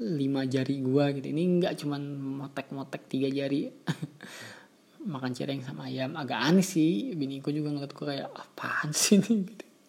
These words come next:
Tapi demi sebuah konten, <laughs> oke lah. Tapi bener, ketika gua makan,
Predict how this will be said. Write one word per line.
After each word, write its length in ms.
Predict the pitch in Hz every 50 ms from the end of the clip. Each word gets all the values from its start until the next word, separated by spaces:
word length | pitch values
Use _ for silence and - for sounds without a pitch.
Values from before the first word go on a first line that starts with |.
| - - - - - - - - - - - - - - - -
Tapi 260 | 135 - - 143 139 135 135 139 139 135 - - - - - _ _ _ _ _ - _ _ - _ - - - _ - - _
demi 560 | - 143 143 143 143 143 143 143 139 147 170 - -
sebuah 880 | - - - 143 135 135 135 139 139 135 139 139 143 135 127 - - - _ _ -
konten, 440 | - 143 143 143 - 160 156 160 170 - - - - - - - - _ _
<laughs> 600 | - - - _ _ _ _ _ - - _ -
oke 120 | - - 147 135
lah. 120 | - - - - - - - - - - - - - - - _
Tapi 140 | - - 160 214
bener, 400 | 226 233 214 214 214 208 180 160 - - - -
ketika 400 | - - 147 202 196 - 135 131 127
gua 160 | 127 131 127
makan, 400 | 131 131 135 131 131 - 135 131